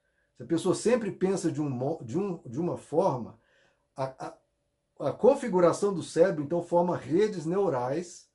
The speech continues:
Aquilo que era um pensamento solto passa, passa a se tornar algo até mesmo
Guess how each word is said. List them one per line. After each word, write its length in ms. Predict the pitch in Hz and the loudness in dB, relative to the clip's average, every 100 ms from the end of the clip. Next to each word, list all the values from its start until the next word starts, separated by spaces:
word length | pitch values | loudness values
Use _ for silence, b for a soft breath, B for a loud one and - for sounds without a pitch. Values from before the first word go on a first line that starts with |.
| _ _ _ | _ _ _
Aquilo 260 | - - 208 | -8 -4 0
que 80 | 208 | 2
era 100 | 175 | 2
um 100 | - | 2
pensamento 540 | 175 165 143 147 160 | 0 2 0 -2 -4
solto 420 | - 160 185 165 135 | -4 0 0 0 -2
passa, 320 | 160 165 - _ | -2 -2 -4 _
passa 260 | 151 147 | -8 -6
a 20 | 160 | -8
se 140 | 165 | -8
tornar 300 | - 127 135 | -6 -4 -2
algo 260 | 143 151 147 | -2 -2 -4
até 320 | - 170 180 b b - | 0 0 0 b b -4
mesmo 540 | 135 185 190 226 226 | 4 4 4 -4 -8